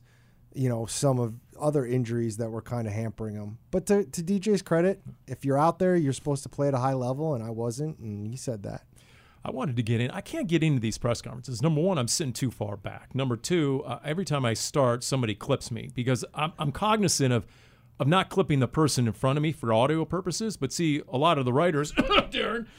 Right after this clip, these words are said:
Speaker 2: uh, not you, but a lot of your colleagues over there don't mind stepping on the end of a player's soundbite to
Speaker 1: Yeah.
Speaker 2: ask the next question, okay?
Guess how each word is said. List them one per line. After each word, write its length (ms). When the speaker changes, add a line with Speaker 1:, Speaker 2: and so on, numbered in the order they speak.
Speaker 2:
uh, 160
not 240
you, 300
but 240
a 140
lot 200
of 60
your 100
colleagues 560
over 160
there 160
don't 260
mind 480
stepping 440
on 120
the 100
end 140
of 240
a 200
player's 420
soundbite 500
to 80
Speaker 1:
Yeah. 60
Speaker 2:
ask 160
the 100
next 220
question, 400
okay? 320